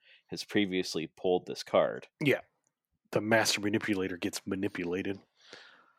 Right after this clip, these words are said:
Speaker 1: So, this is all Twitter. This is, Twitter is saying that this is happening. However, this is based off,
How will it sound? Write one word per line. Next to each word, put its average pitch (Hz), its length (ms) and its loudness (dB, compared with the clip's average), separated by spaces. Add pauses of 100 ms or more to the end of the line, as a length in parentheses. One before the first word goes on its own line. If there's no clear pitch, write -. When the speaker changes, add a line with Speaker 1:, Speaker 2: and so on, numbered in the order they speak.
(100)
Speaker 1:
So, 101 580 6 (1120)
this 143 380 8
is 135 340 6
all 90 680 6 (1300)
Twitter. 76 420 2 (720)
This - 140 -14
is, - 160 -14
Twitter 135 340 10
is 101 180 6
saying 98 340 2
that 90 120 -2
this 95 200 -2
is 82 100 -10
happening. 78 640 -4 (360)
However, 98 640 6
this 110 260 2
is 95 380 0 (1300)
based 110 380 6
off, 90 400 4